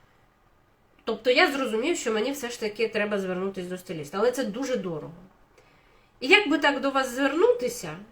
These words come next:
щоб за один раз, за одне звернення, ви мені вирішили всі питання? Ем, ну і ти починаєш пояснювати, що робота зі стилістом — це поетапна робота, що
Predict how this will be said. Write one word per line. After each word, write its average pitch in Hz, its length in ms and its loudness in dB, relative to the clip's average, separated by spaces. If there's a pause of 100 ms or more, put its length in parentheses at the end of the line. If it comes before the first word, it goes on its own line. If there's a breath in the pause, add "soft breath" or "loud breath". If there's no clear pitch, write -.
щоб 233 260 -6
за 262 140 0
один 269 440 -2 (300)
раз, 330 440 2
за 220 100 4
одне 208 240 2
звернення, 220 840 0 (420)
ви 311 140 2
мені 311 240 6
вирішили 277 520 -2
всі 247 180 -8
питання? 180 560 -6 (1300)
Ем, 180 560 -4 (280)
ну 269 220 0
і 381 60 2
ти 320 100 -4
починаєш 254 440 -2
пояснювати, 254 760 -2
що 208 200 -6
робота 196 360 -4
зі 175 120 -8
стилістом — 220 560 -8
це 190 120 -12 (140)
поетапна 185 840 -2
робота, 320 600 -6
що 214 420 -4